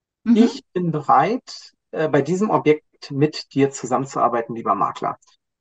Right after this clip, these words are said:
Speaker 2: Und wir haben jetzt hier beispielsweise einen Kunden aus Berlin, der nutzt uns auch schon und der hat sein Objekt eben auch markiert und das erkennt man dann an diesem Herz. Und, ähm, ich habe jetzt selber Casafy Connect noch nicht hier aktiviert,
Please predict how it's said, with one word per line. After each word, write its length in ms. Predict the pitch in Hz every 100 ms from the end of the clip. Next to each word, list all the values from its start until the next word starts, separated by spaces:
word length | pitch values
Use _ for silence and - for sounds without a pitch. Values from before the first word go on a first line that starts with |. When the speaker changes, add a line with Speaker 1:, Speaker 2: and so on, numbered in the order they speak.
| -
Speaker 2:
Und 80 | 127
wir 80 | 143
haben 80 |
jetzt 140 | 165 165
hier 100 | 180
beispielsweise 540 | 156 - 147 143 -
einen 160 | 131 135
Kunden 220 | 151 139
aus 160 | 131 -
Berlin, 360 | 123 196 294
der 80 | 220
nutzt 260 | 180 214 -
uns 140 | 196
auch 160 | 196 -
schon 360 | - 175 180 175 - -
und 120 | 147
der 80 | 151
hat 100 | 151
sein 160 | 147 143
Objekt 340 | 131 143 -
eben 160 | 131 123
auch 160 | 107
markiert 460 | 131 - - 202 196
und 80 | 139
das 120 | 135
erkennt 300 | 139 147 -
man 140 | 131
dann 160 | 127 123
an 200 | 127 139
diesem 280 | 123 117 117
Herz. 420 | 160 208 - - _ _ _ _ _ _ _
Und, 380 | - 143 139 - 135
ähm, 480 | 135 127 127 123 _ _
ich 140 | - 156
habe 100 | 151
jetzt 80 | 151
selber 200 | 143 143
Casafy 480 | 139 135 - 131
Connect 340 | 127 131 131 -
noch 120 | 123
nicht 140 | 127
hier 120 | - 120
aktiviert, 580 | - 123 131 190 190